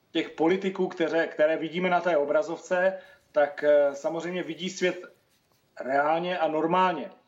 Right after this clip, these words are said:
Nicméně hledají východiska a používají slovník a pokrytecké fráze současného Bruselu a tím se absolutně odcizili, eh, té voličské skupině, prostě těm lidi-,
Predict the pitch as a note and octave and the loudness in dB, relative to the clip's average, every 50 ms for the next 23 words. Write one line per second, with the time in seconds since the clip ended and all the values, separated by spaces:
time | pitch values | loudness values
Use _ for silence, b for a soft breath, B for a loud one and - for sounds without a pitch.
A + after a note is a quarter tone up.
0 | _ _ _ - B2 B2+ - C#3+ D#3+ D#3+ E3 E3+ F3 E3+ D#3 - - b b b | _ _ _ -12 -12 -10 -6 -2 0 0 2 2 2 2 2 0 0 b b b
1 | b b b _ _ _ _ - - A2+ C3+ C#3+ D#3 D#3+ D#3+ F#3+ G3+ G#3 G3 E3+ | b b b _ _ _ _ -16 -8 -2 0 2 2 4 4 2 2 0 -2 -6
2 | D#3+ - - E3+ D3+ E3 D#3+ - - - D#3 D3 C#3+ D3 - C#3+ C3+ C3 - - | -4 -2 -2 0 0 -2 -4 -6 -4 0 0 0 0 0 -2 -2 -4 -4 -4 -6
3 | - - E3 E3 D#3+ D3 D#3 F3+ F#3 G3 G3 F#3+ F#3+ F#3+ F#3+ - - - - E3+ | -4 -2 -2 -2 -2 -2 -2 0 2 2 2 2 0 -2 -6 -10 -12 -4 0 2
4 | E3+ D#3+ D3+ E3+ F#3 F#3+ F#3+ - - - D3+ C3 - - - _ _ _ _ _ | 2 2 2 0 -2 -2 -4 -4 -2 0 0 0 -2 -4 -12 _ _ _ _ _
5 | _ _ _ _ _ _ _ _ - D3+ C#3+ D3+ F3+ F#3 F#3 F#3+ F#3+ - - G3+ | _ _ _ _ _ _ _ _ -2 -2 0 0 0 0 0 -2 -2 0 0 0
6 | F#3+ - - D3+ D3+ D#3 - F3 F#3 - - E3+ D3+ - - E3+ - - G3+ G3+ | 0 0 0 0 0 0 0 -2 -6 -4 -4 -6 -4 -2 -4 -4 -4 -2 0 0
7 | G3+ - D3 D3 C#3 - D3 C#3+ C3 C3+ D3 - B B B B B B B B | 0 0 0 -2 -2 0 0 0 0 -2 -6 -10 B B B B B B B B
8 | B B B - - - G#3 G#3+ G3 - B3 - G3 - - - - D#3 F#3+ G#3 | B B B -6 -4 -2 -2 0 0 0 0 0 0 -2 -2 -4 -4 -4 -2 -2
9 | A3 A3 G3 E3+ - - G#3 G3 F3 G3+ G3+ G#3 G3+ G3 G3 - - _ _ - | -2 -2 -2 -4 -4 -4 -4 -2 0 2 2 2 2 0 -2 -6 -12 _ _ -2
10 | D3 D#3 D#3 D#3 - - - - F3 F3 E3 F#3 G3+ G3+ - - A3 G3+ G3+ - | 0 0 0 0 -2 -2 0 0 2 2 2 0 0 -2 -2 0 0 0 0 -2
11 | - A3+ G3+ C4+ C4+ B3+ A3+ G#3 F3+ E3+ - - F3 - F#3 F3+ E3+ D#3+ D3+ D#3+ | -6 -4 -2 0 0 2 0 0 0 -4 -4 -4 -2 0 0 0 0 0 0 2
12 | E3+ F#3+ G3 F#3+ F#3+ | 0 0 -2 -2 -4